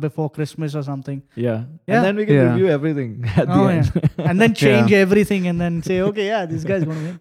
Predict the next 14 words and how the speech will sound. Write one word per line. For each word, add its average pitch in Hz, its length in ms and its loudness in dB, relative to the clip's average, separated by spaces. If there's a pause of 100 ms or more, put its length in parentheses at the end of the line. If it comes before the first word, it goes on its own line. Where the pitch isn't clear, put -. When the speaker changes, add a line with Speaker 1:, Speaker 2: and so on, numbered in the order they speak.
Speaker 3:
<laughs> - 100 -8
Yeah. 165 60 0 (140)
Speaker 1:
Yeah, 143 200 -2
we 143 60 -16
can 196 240 -12
do - 80 -6
Speaker 3:
Actually, 294 220 -2
Speaker 1:
that. 220 140 0
Speaker 3:
one 214 180 -2
other 262 120 -4
top 143 380 -2
team 170 260 -6
we 151 560 -6 (400)
touched 139 320 -6